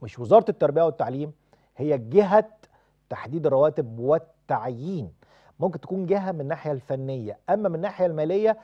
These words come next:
لا سلطان لوزارة التربية والتعليم في جنيه يمنح لحد من خلالها إلا من خلال وزارة المالية، ما عدا طبعًا الصناديق الخاصة اللي تكون بإشراف مجالس أمناء مدارس، كانت إدارات أو مديريات وغيره.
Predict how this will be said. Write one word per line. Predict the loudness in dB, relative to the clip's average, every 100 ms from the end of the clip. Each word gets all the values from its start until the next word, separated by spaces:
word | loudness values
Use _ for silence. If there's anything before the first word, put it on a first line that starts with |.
| -16 -8
لا | 6 10 8
سلطان | 6 -2 -2 2 2 0
لوزارة | -6 -2 4 4 4
التربية | -4 -8 -2 2
والتعليم | 2 0 -2 -2 -2 -4 -6 _ _
في | -12
جنيه | -10 -8 -4 0 0 -2 _ _ -10
يمنح | -2 -2 -2 -6 -8 -10 _ _
لحد | -14 -4 -4 -4 -14 _ _
من | -14 -10
خلالها | 0 0 0 -4 -4
إلا | -6
من | -4
خلال | -6 -4
وزارة | -6 -8
المالية، | -8 -10 -12 -8
ما | 2
عدا | 4 4
طبعًا | 0 0
الصناديق | -4 -10 -12 -12
الخاصة | -10 -12 -12 -20 _ _ _
اللي | -18
تكون | -16 -16 -14
بإشراف | -12 -14 -12 -10 -10 -10
مجالس | -14 -12 -12 -14
أمناء | -18 -16 -16 -16 -18
مدارس، | -14 -14 -16
كانت | -14 -14 -14
إدارات | -16 -10 -10 -10
أو | -12
مديريات | -12 -12 -12 -6 -8 -8 -20 _ -20 -20 _
وغيره. | -8 -8 -8